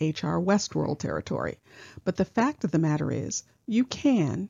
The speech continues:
and most likely will be challenged on how do you know someone's attitude. And the answer is, you don't. What you do know, what you can observe,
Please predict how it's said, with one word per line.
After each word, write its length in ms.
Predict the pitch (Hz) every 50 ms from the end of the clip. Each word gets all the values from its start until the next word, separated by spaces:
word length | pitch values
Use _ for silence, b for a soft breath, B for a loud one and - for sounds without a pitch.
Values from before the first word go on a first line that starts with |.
| - _
and 240 | - 202 214 214 208
most 240 | 202 214 220 - -
likely 340 | 180 190 185 - 196 180
will 320 | 175 170 202 214 180 151 165
be 200 | - - 196 202
challenged 680 | - - - 262 254 233 175 151 85 - - - B B B B B B B
on 140 | - 196 190
how 180 | 151 175 170 165
do 80 | 170
you 180 | 185 170 - 240
know 180 | 208 165 151 -
someone's 420 | - - 170 156 156 170 196 208
attitude. 580 | 226 240 240 208 165 - - - - - - _ _ _ _ _ _ _
And 120 | - 170 170
the 120 | 165 185
answer 300 | 240 311 302 - - -
is, 320 | 65 - - - - - - _ _ _ _
you 120 | - 190
don't. 380 | 185 202 185 113 - - - - _ _ b b b b b b b b b
What 180 | 190 196 -
you 220 | 208 214 240 247 208
do 260 | 175 196 254 311 320
know, 380 | 226 156 - - 55 58 - - _ _ _ _ _ _ _ -
what 180 | 202 196 - 185
you 160 | 185 185 156
can 380 | - - - 233 240 262 233
observe, 460 | 175 160 165 160 - - - 60 -